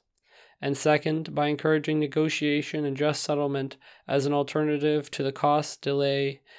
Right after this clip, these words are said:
and acrimony of litigating Section thirty-five infringement claims. See Clyde River, see also Haida Nation, see also Cree. Twenty-seven. The duty to consult has been recognized in a variety of contexts.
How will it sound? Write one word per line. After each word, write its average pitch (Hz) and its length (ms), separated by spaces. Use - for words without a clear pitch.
and 139 120
acrimony 143 680
of 131 120
litigating 143 920
Section 143 360
thirty-five 139 520
infringement 131 540
claims. 123 580
See 147 320
Clyde 143 400
River, 156 480
see 139 300
also 139 380
Haida 139 300
Nation, 147 640
see - 200
also 143 580
Cree. 135 420
Twenty-seven. 113 840
The 113 100
duty 151 300
to 156 140
consult 120 480
has 107 140
been 110 160
recognized 117 680
in 110 120
a 107 100
variety 104 440
of 98 140
contexts. - 800